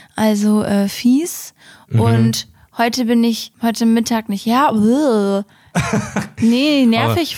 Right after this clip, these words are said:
Speaker 1: von
Speaker 2: ich
Speaker 1: dir.
Speaker 2: wollte dich doch nur ein bisschen picken. Pick, pick.
Speaker 1: Pick, pick, pick.
Speaker 2: Pick, pick, pick.
Speaker 1: Ja,
Speaker 2: Ja.
Speaker 1: vielleicht gehe ich manchmal nur zweimal mit, aber du gehst nur dreimal mit, weil du ja auch immer mitgehen willst. Zum Beispiel heute Abend habe ich gesagt, ich kann auch alleine mit dir gehen.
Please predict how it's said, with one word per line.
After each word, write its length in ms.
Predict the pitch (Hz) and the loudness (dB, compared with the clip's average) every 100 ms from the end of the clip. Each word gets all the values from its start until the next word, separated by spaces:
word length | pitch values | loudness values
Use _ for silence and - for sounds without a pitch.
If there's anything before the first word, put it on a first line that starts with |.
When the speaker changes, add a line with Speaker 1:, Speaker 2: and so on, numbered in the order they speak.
| 220 | 0
Speaker 1:
von 80 | |
Speaker 2:
ich 100 | 220 | 2
Speaker 1:
dir. 60 | 208 | 2
Speaker 2:
wollte 200 | 208 202 | 0 2
dich 100 | 214 | 2
doch 100 | 117 | 2
nur 140 | 120 123 | 2 2
ein 80 | |
bisschen 400 | 123 123 117 104 | 2 0 0 -2
picken. 540 | - 160 - 107 92 92 - _ | -2 -6 -2 -4 -4 -8 -16 _
Pick, 200 | 247 220 - | -8 -8 -6
pick. 120 | 262 | -2
Speaker 1:
Pick, 200 | 453 - | -2 -2
pick, 200 | 415 - | -2 -2
pick. 320 | - - - | 0 -2 0
Speaker 2:
Pick, 200 | - 202 | -2 -2
pick, 220 | - 196 175 | 0 -2 0
pick. 180 | 202 - - - | 0 0 -8 -6
Speaker 1:
Ja, 240 | 202 294 320 | -2 2 2
Speaker 2:
Ja. 60 | |
Speaker 1:
vielleicht 300 | 285 269 262 | 2 2 0
gehe 100 | - | 0
ich 100 | 262 | 0
manchmal 320 | 262 262 - 254 | 2 2 2 2
nur 180 | 247 | 2
zweimal 440 | 240 - 262 240 202 | 0 0 2 2 2
mit, 180 | 202 208 - - - | 2 -2 -10 -14 -4
aber 460 | 233 269 233 240 - - | -2 0 2 0 -2 -8
du 100 | 262 | -4
gehst 240 | 233 247 - | -2 -2 0
nur 140 | 240 | -2
dreimal 420 | 240 220 214 220 | 0 -2 2 2
mit, 200 | 226 226 | 2 0
weil 120 | 226 220 | 0 0
du 60 | |
ja 100 | 220 | 0
auch 60 | 214 | 0
immer 200 | 226 214 | 0 2
mitgehen 560 | 214 208 - 196 185 190 | 2 0 -2 -2 0 2
willst. 300 | 262 214 - - | 0 -2 -8 -20
Zum 120 | - 220 | -4 -4
Beispiel 180 | 220 214 | 0 0
heute 260 | 202 202 | 0 0
Abend 300 | 185 214 254 | 0 2 0
habe 140 | 220 190 | -2 -4
ich 80 | |
gesagt, 380 | - 185 202 254 - | -4 0 0 -2 -6
ich 140 | 202 | -6
kann 160 | 202 196 | -4 -2
auch 200 | 226 - | -2 0
alleine 340 | 302 320 214 | 2 4 4
mit 180 | 180 185 | 2 0
dir 80 | 180 | -2
gehen. 180 | 180 | -2